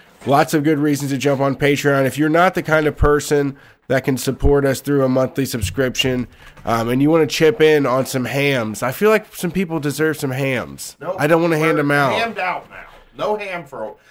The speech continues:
Speaker 2: Brett, you're not allowed to hand out a ham for another month.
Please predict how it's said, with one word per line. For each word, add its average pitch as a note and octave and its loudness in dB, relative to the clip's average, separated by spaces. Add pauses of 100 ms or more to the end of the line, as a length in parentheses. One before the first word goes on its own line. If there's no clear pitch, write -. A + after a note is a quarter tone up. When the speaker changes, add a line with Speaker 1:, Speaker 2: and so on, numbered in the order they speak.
(220)
Speaker 2:
Brett, F3+ 0
you're D#3 -8
not E3 2
allowed F3+ -2
to D#3+ -4
hand E3+ -6
out D3+ -2
a C#3 -2
ham C#3 -8
for B2+ -10
another A#2+ -10
month. A2 -10